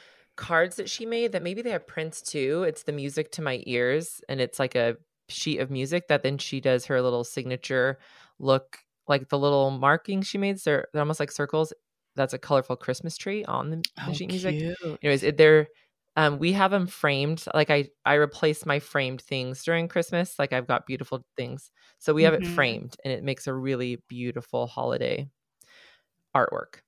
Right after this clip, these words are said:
Speaker 1: too. Like, stick it in a frame. I love the
Speaker 2: Oh.
Speaker 1: ones on the sheet music. It's so pretty. I love her wrapping paper this year. Oh my gosh.
Speaker 2: <gasps> I can't wait to take a look. I haven't seen
Speaker 1: Yes.
Speaker 2: them.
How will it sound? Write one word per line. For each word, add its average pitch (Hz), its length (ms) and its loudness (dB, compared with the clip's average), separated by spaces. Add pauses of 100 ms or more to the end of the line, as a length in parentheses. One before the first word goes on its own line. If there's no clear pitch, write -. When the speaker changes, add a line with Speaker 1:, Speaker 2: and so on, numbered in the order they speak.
(100)
Speaker 1:
too. - 160 -2 (180)
Like, - 160 -8
stick - 260 -12
it 120 80 -8
in 120 80 -8
a 113 60 -8
frame. - 340 -10 (320)
I 127 100 -2
love 123 560 2
the 127 80 0
Speaker 2:
Oh. - 0 -
Speaker 1:
ones 117 320 -2
on - 180 -8
the 120 140 -12 (200)
sheet 98 220 -10
music. - 320 -10
It's - 100 -20
so - 100 -6
pretty. - 280 -10
I 151 80 4
love 147 200 10
her 151 80 2
wrapping 123 280 0
paper - 240 -6
this - 180 -10
year. - 220 -12 (400)
Oh - 60 -14
my - 120 -10
gosh. 185 440 -2
Speaker 2:
<gasps> - 300 -18
I 165 160 -6
can't 233 240 0
wait 254 120 -2
to 247 100 -8
take 226 220 -4
a 226 40 4
look. 220 360 -2
I 226 40 -2
haven't 208 320 -2
seen 247 280 -4
Speaker 1:
Yes. - 0 -
Speaker 2:
them. 151 380 -6